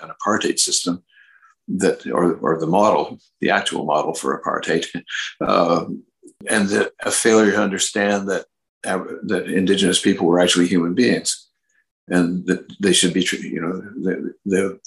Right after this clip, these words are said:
the notion that they should be treated in some interim, some, some way between kind of,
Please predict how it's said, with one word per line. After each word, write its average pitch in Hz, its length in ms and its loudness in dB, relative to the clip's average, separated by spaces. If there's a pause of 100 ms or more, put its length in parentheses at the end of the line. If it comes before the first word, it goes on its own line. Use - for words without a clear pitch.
the 87 100 2
notion 95 380 4
that 90 480 -2
they 90 80 2
should - 180 2
be - 100 -2
treated 90 380 -2
in 85 100 -2
some - 380 -2 (1120)
interim, 110 460 4
some, 120 260 0
some 120 260 0
way 107 280 2
between 92 480 -8
kind 95 240 0
of, 78 160 -6